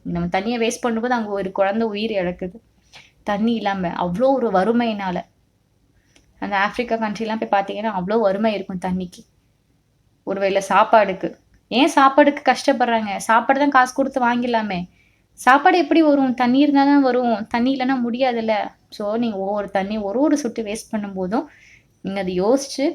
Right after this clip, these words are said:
பார்க்கணும். சரியா? அந்த ஒரு நைஜீரியா மாதிரி, அந்த ஒரு ஆப்பிரிக்கா கண்ட்ரி மாதிரி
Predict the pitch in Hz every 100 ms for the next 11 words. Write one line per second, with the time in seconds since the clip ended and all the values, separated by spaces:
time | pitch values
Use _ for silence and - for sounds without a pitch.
0 | - 214 196 202 196 - _ _ _ _
1 | _ _ _ _ - 226 233 190 196 196
2 | 190 185 185 190 190 185 214 190 180 180
3 | 180 185 185 185 175 - 233 226 220 190
4 | 180 185 175 180 294